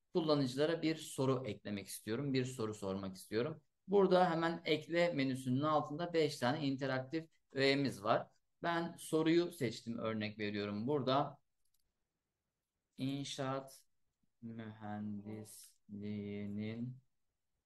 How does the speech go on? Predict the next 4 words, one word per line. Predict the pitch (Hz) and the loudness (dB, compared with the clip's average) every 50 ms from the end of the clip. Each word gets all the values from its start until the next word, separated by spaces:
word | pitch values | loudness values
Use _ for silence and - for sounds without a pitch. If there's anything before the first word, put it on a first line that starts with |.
| _ _ _ | _ _ _
tarihi | 120 113 113 113 110 110 107 107 107 110 117 120 123 127 127 127 - - _ _ _ _ _ _ | -8 -6 -4 -4 -4 -4 -4 -6 -6 -4 -4 -4 -4 -4 -6 -8 -10 -16 _ _ _ _ _ _
ne | 120 127 127 113 | -2 -2 0 0
zaman | 104 104 98 101 107 117 120 123 123 - _ _ _ _ _ _ _ _ _ _ _ _ _ _ _ _ _ | -2 -2 -2 -2 0 0 -2 -2 -4 -6 _ _ _ _ _ _ _ _ _ _ _ _ _ _ _ _ _
başlar?" | - - 113 107 107 - - - - 95 92 92 92 - - - _ | -6 -4 -2 -2 -2 -4 -8 -8 -6 -6 -6 -6 -8 -12 -16 -20 _